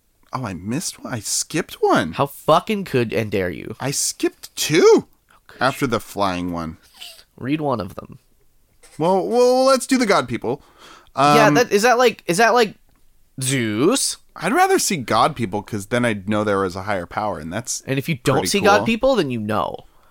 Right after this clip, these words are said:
Speaker 1: And
Speaker 2: 'Cause
Speaker 1: I
Speaker 2: it's not God, it's God people.
Speaker 1: Yeah.
Speaker 2: So, like, it's like, it's like the, I feel like that's the Greek gods, the Roman gods.
Speaker 1: Maybe.
Speaker 2: Like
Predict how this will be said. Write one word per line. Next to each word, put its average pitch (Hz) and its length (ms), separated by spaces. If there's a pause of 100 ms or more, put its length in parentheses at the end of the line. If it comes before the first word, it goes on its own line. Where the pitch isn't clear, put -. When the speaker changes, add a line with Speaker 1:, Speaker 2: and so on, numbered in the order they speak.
Speaker 1:
And 247 180
Speaker 2:
'Cause - 120
Speaker 1:
I - 20
Speaker 2:
it's 262 120
not 311 220
God, 220 280
it's 254 120
God 208 300
people. - 520
Speaker 1:
Yeah. 113 120
Speaker 2:
So, 120 240
like, 120 380 (580)
it's 135 180
like, 131 380
it's 131 180
like 160 240
the, 117 180 (220)
I - 80
feel 180 160
like 147 140
that's 127 160
the 110 80
Greek 127 260
gods, 98 300
the 107 80
Roman 113 260
gods. 90 300 (120)
Speaker 1:
Maybe. 151 260 (600)
Speaker 2:
Like 101 360